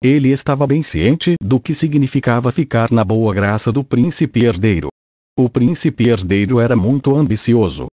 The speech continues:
Era até possível que ele se tornasse o mais poderoso imperador divino na história do reino divino das nove fornalhas.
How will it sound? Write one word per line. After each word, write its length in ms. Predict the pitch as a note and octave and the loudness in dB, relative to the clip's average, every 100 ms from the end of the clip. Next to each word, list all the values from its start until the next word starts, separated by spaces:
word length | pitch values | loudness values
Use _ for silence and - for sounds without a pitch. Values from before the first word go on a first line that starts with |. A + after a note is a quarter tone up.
| _ _ _ - | _ _ _ -2
Era 280 | B2+ C3+ | 0 0
até 200 | B2+ A#2+ | 0 0
possível 600 | A#2 A2 - G#2+ G2+ G#2 G2 | 0 -2 -2 -2 0 0 0
que 160 | C#3+ | 2
ele 300 | A#2+ G#2+ A2+ | 2 2 0
se 160 | A#2+ E3 | -2 -4
tornasse 600 | C#3 A#2 A#2 A#2+ C#3 C3 | -2 0 0 -2 -2 0
o 80 | B2 | 2
mais 300 | A#2 B2+ - | 2 0 -2
poderoso 640 | D#3 D#3 A#2 G#2+ B2 A#2 | -2 0 2 2 2 0
imperador 600 | A#2 D3+ C#3+ A#2 G#2 A2+ | 0 0 0 2 0 0
divino 520 | A#2 E2+ A2 A2+ A2+ | -2 -2 0 2 2
na 100 | G#2+ | 0
história 540 | G#2+ - A2+ G#2 G#2 | -2 -2 0 0 0
do 80 | A2 | 0
reino 340 | F#2+ B2 C#3 A#2+ | 0 2 2 2
divino 480 | A2+ E2+ A#2+ A2+ | -2 0 2 2
das 320 | A2+ C#3 B2+ G#2 | 2 0 -2 0
nove 380 | A#2+ B2 G2+ | 0 0 -2
fornalhas. 720 | A2+ A#2+ A#2+ G#2+ D2+ C2 A#1+ | -2 0 0 0 -2 -6 -8